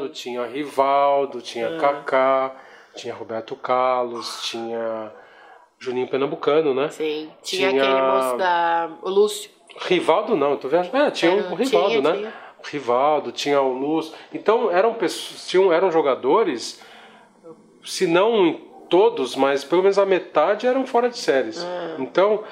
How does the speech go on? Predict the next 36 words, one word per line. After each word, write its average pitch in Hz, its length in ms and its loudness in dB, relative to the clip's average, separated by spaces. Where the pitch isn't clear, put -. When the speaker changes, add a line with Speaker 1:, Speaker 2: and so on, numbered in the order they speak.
Speaker 2:
quando 196 240 2
entrava 139 500 2
a 113 40 -2
seleção, 123 580 0
e - 20 2
mesmo 196 280 0
assim, 196 340 -2
eu 151 60 -6
não 156 80 -2
sei 202 160 -4
se - 60 -8
você - 140 0
lembra, 180 240 4
mas 135 200 0
a 135 80 -2
Copa 160 260 0
não 208 80 -2
foi 180 220 0
tão, 156 280 2
olha 131 520 2
só, 123 340 0
né? 123 160 -2
Mas 127 380 -2
foi 151 180 2
muito 202 260 2
bonita, 147 560 0
porque 190 380 2
tinham 214 320 0
jogadores 147 360 2
fora 135 180 0
de 196 60 2
Speaker 1:
Vários 208 160 -2
Speaker 2:
séries. - 40 -6
Speaker 1:
brilhavam, 202 540 0
Speaker 2:
Vários. 151 500 0
Speaker 1:
né? 165 140 -10